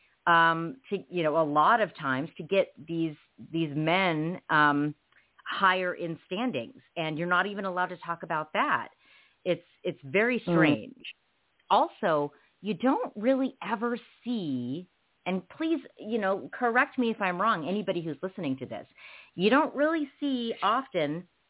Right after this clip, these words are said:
Speaker 1: women transitioning, um, to, to male and going after sports? Why is it always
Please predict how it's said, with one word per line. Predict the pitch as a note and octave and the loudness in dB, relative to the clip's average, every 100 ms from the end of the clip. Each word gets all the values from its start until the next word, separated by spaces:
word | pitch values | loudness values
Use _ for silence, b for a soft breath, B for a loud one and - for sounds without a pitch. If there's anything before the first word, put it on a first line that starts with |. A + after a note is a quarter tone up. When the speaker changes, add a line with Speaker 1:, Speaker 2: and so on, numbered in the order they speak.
| _ | _
Speaker 1:
women | C#3+ C#3+ G#3+ C#4+ F3+ D#3+ F#3 _ _ _ _ _ - - | -12 0 2 4 2 -2 -6 _ _ _ _ _ -12 -2
transitioning, | G3 F#3+ - B3+ - G3 D#3 D3 E3 E3 _ _ _ _ - | 0 0 2 0 0 -6 -4 -6 -8 -14 _ _ _ _ -4
um, | E3+ D#3 D3+ D3 - - | 0 2 0 -4 -12 -6
to, | F#3 E3 - | -4 -4 -4
to | F#3 | -2
male | D#3+ E3 G#3 B3 C3+ C3+ E3+ _ _ _ _ _ _ _ - | 0 2 4 4 2 0 -6 _ _ _ _ _ _ _ -2
and | G3 F#3 F3+ F#3 - _ _ - D#3+ - | 2 4 2 2 -4 _ _ -20 -4 2
going | G3 G3 F#3+ | 4 4 0
after | F3 F3 F3 F#3+ F3+ - | -2 -4 -4 -8 -10 -12
sports? | - E4 - _ - C3+ - | -6 -4 -6 _ -20 -20 0
Why | F#3 A3+ C#4 | 2 4 2
is | C#4+ | -4
it | D#4 - | -8 -6
always | F3+ F3 F3 F3+ | -4 -4 -4 -6